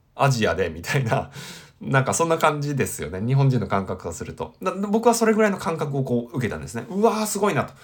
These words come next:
で、実際、あの、そこに在校されてる方も四十五カ国とかだったかな。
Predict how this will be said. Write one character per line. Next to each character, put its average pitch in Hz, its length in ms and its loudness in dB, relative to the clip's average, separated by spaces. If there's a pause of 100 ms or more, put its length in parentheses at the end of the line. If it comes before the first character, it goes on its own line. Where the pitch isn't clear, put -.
(240)
で、 165 80 -6
実 170 100 -6
際、 214 440 2 (680)
あ 110 140 2
の、 104 460 2
そ 127 100 -6
こ 135 80 2
に 131 240 -2 (440)
在 143 300 6
校 143 140 2
さ 139 120 4
れ 127 100 4
て 123 100 -2
る 117 60 -2
方 117 200 -2
も 104 140 -2
四 247 280 2
十 101 200 -2
五 101 180 -4
カ - 220 -12
国 - 160 -6
と - 160 -16
か 78 80 -10
だ 73 80 -12
っ - 40 -18
た - 100 -20
か - 60 -12
な。 127 160 -6